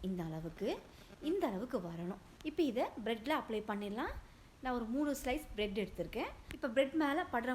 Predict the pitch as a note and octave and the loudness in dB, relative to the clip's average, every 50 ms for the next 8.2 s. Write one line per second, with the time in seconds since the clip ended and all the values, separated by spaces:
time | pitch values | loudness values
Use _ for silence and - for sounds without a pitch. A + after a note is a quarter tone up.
0 | A#3+ A#3+ A#3 A#3 C4+ E4+ G4 - - - D4+ E4 E4+ F4 F#4+ D#4+ A#3+ G3+ - A3+ | 2 2 0 0 0 -2 -2 -4 -2 2 4 4 6 6 4 4 2 0 2 2
1 | A3 A3 G3+ F3+ F3+ F3 - F3+ E3 E3+ E3+ - - - - - - - C4 C#4+ | 2 2 2 0 0 0 0 0 0 0 -4 -6 -8 -16 -16 -12 -2 2 4 4
2 | D#4+ D#4 F#4+ F#4+ G4+ - D#4 C4+ A3 - - C4+ B3 A#3 D4+ G#4+ A#4 - - A#3+ | 4 6 6 6 6 6 4 2 2 4 4 2 4 4 2 0 0 -2 -2 -2
3 | A#3+ B3 C4+ B3+ A3 - - G#3 A3 G#3+ A3 G3+ F#3+ F#3+ F#3+ A#3+ F#4+ D#5 - - | 0 2 4 2 2 2 2 2 2 2 2 2 2 2 2 0 0 -2 -4 -10
4 | - - - - - - - C4+ D#4 F4+ F#4 D4+ C4+ D#4+ D4 A#3 F#3+ G3+ G3 G3 | -18 -20 -20 -20 -14 -2 2 4 4 6 4 4 4 4 4 4 4 2 2 2
5 | F#3+ E3+ F3 F3 - E3+ E3 E3 D#3+ E3+ - - - - - - - - D4 C4+ | 2 0 0 0 0 0 0 0 -2 -2 -4 -6 -10 -18 -16 -16 -4 -2 0 0
6 | B3+ C4 B3+ A3+ G#3+ G#3+ A3 G3+ G3+ - G#3+ G#3+ G#3+ - G3 F#3+ F#3+ - A4 A#4+ | 2 0 0 -2 0 0 0 0 0 0 -2 -2 0 0 0 0 0 0 -2 -2
7 | F4 B3+ G#3 F#3+ F#3 - F#3+ F#3+ F#3 - - F#3 E3+ F3 E3+ E3 D3+ - - E3+ | 0 -2 -2 -2 -2 0 -2 -2 -2 -2 -4 -4 -2 -2 -2 -2 -4 -4 -6 -6
8 | E3 E3+ G#3 D4+ | -4 -2 -2 -2